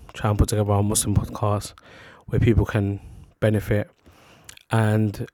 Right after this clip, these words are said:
and this was kind of back of, like,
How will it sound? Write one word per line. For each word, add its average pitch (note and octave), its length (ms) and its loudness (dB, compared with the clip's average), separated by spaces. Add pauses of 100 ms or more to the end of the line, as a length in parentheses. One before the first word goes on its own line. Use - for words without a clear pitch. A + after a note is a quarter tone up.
(160)
and B2+ 120 2
this C#3+ 140 6
was C#3+ 140 8
kind C3 180 6
of A2 100 2
back - 300 6
of, A#2 560 4 (760)
like, A#2 240 2